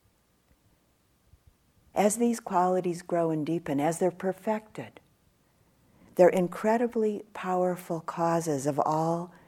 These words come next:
spiritual accomplishment. The nature of the paramis can be understood as being of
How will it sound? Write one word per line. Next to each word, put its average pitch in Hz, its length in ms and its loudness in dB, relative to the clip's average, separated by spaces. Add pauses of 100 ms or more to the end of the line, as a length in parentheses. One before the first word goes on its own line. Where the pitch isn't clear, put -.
(220)
spiritual 147 840 -6
accomplishment. 139 800 -12 (4000)
The 196 100 6
nature 220 400 6
of 180 180 2
the 165 320 6
paramis 170 440 -2
can 175 200 -4
be 165 120 0
understood 160 880 0 (840)
as 160 200 2
being 185 260 6
of 165 180 2